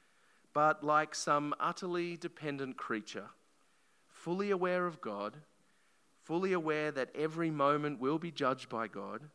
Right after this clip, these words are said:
but fully aware that the course you study or the ministry you develop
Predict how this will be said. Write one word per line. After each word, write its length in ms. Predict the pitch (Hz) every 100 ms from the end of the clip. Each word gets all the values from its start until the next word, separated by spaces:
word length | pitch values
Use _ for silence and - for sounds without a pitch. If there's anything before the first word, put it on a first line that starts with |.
| _ _ _ _ _ _ -
but 200 | 135 -
fully 420 | - 170 185 185
aware 420 | 170 120 110 104
that 160 | 104 -
the 60 |
course 440 | 117 - 139 151 -
you 60 |
study 540 | 139 - 131 131 135 131
or 100 | 104
the 120 | 98
ministry 580 | 95 120 147 143 - 143
you 160 | 135
develop 720 | 131 113 113 117 120 - -